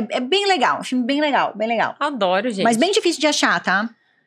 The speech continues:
Speaker 2: E vou pedir pra Tuane deixar um recado aqui
Speaker 1: Hum.
Speaker 2: pros nossos ouvintes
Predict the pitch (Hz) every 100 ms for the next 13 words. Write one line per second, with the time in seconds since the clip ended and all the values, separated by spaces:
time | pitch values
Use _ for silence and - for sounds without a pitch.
0 | _ _ 311 370 294 302 403 381 392 415
1 | 381 294 294 330 - 311 294 339 349 339
2 | 370 370 392 320 269 214 311 269 254 233
3 | 220 262 - 208 185 180 - - 285 381
4 | 294 330 370 277 247 -